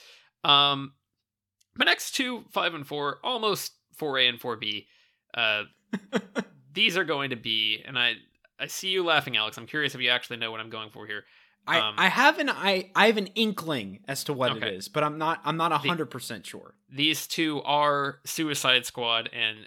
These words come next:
Speaker 1: Justice League twenty seventeen.
Speaker 2: You surprised me. That is not what
Speaker 1: Okay.
Speaker 2: I thought. <laughs>
Speaker 1: Cool. Um, these are two movies that, so I'll say Revenge of the Fallen, when I first watched in theaters, I was,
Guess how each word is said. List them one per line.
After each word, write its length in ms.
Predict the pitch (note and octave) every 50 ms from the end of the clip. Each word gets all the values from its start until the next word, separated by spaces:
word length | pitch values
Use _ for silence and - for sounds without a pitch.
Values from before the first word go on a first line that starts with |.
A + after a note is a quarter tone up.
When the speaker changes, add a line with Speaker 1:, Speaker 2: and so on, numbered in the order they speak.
| -
Speaker 1:
Justice 400 | C3+ C3+ B2 A#2 - - A2+ -
League 200 | - G#2+ G#2 G#2+ -
twenty 260 | - - A#2 G#2 G2
seventeen. 640 | - - G#2+ G2 F#2 F#2 - - G#2+ F#2+ - - _ _ _
Speaker 2:
You 160 | - D#3+ E3
surprised 580 | - - G3 - - B3 C4 C4 B3+ G3+ - -
me. 120 | D3+ A#2
That 160 | A2 B2 C3+
is 120 | D3 C#3 D3+
not 200 | F3+ F3+ F3+ F#3
what 120 | F#3+ F#3+ G3
Speaker 1:
Okay. 40 | G3+
Speaker 2:
I 20 |
thought. 280 | F#3+ G3 E3+ - - - - -
<laughs> 100 | - -
Speaker 1:
Cool. 300 | C#3 C3+ C3 C#3 C3+ C3+ F#2+ C3 C3 - - - _ _ _ -
Um, 440 | D3+ C#3+ C3+ C3 B2 A#2+ A#2 A2+ - _ _ _ _ _ _ _ _ _ _ _ _ _ _ _ _ _ E3
these 720 | D3+ C3 D#3+ F#3 G#3 A3 A3+ A3 G3+ F3 - - - - _ _ _ _ _ _ _ _ -
are 120 | D#3+ D3+
two 200 | C#3+ - - E3
movies 520 | D3+ C#3+ C#3+ C#3 C#3 C3 B2 A#2+ - - - -
that, 260 | - A#2+ A#2 A2+ A2 - - -
so 140 | - - F#3
I'll 120 | E3+ E3+
say 260 | D3+ - A3 G3+ F3
Revenge 320 | - D#3 D#3+ E3 G#3+ A#3 A3+
of 60 | G#3+
the 80 | F#3+ D#3
Fallen, 340 | - D#3 C#3+ C#3 C#3 B2+
when 100 | B2 B2
I 80 | A#2+ A#2
first 380 | - - C3+ C3 B2 - - -
watched 420 | B2 A2+ A2+ A2+ - - - - _ _ _ _ _ _ _ _ _ _ _ _ _ -
in 380 | C3+ B2+ B2 A#2+ A#2 A2+ A2+ - _ _ _ _ -
theaters, 720 | D3 C3 A#2 A2+ A2 A2 G#2+ G2+ G#2 G#2+ - - - - _ - -
I 120 | B2 A#2+
was, 320 | A2+ A2+ G#2+ - - -